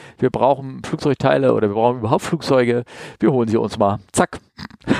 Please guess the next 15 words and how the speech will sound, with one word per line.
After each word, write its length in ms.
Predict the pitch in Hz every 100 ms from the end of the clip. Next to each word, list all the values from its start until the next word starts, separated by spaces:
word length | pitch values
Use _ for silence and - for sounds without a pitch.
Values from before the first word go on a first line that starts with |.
| - _ _ - - - _ _ _ _ _ - - - - - - _
Ja. 220 | 104 85 - _ _ _ _ _ _ _ _ _ - - - - - - _ _ _
Also, 500 | 107 113 104 95 92
äh, 280 | 117 120 101
das, 300 | 95 - -
äh, 220 | 95 98 -
die 120 | 104
Luftfahrt, 520 | 110 131 117 104 104 104
die, 100 | 98
es 140 | -
ist 140 | 123
manchmal 240 | 120 127 110
noch 160 | 101
echt 340 | - 120 - -
ein, 260 | 98
äh, 40 | 98